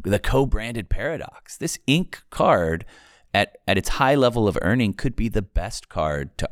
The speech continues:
earn ultimate rewards for and then transfer those into, m-, you know, Hyatt or United or British Airways or Southwest points.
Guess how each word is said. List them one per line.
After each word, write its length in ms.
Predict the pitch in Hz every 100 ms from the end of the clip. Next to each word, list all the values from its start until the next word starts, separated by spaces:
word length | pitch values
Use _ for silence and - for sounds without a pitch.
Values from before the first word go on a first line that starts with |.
| -
earn 400 | 104 131 123 92
ultimate 420 | 87 107 120 123
rewards 460 | - 87 87 104 113
for 360 | - 76 69 71 - -
and 200 | - 98
then 140 | 117 123
transfer 500 | - 101 117 - 120
those 240 | 92 80
into, 480 | - 92 87 - 90 - - _ -
m-, 140 | 87 -
you 80 | 82
know, 60 |
Hyatt 480 | - 82 87 85 - -
or 380 | 82 78 73 - -
United 640 | 90 87 87 90 82 76
or 280 | - 82 78
British 340 | 73 92 92 -
Airways 400 | 87 87 82 82
or 200 | - 80
Southwest 600 | 78 - 87 - 87 -
points. 340 | - 78 76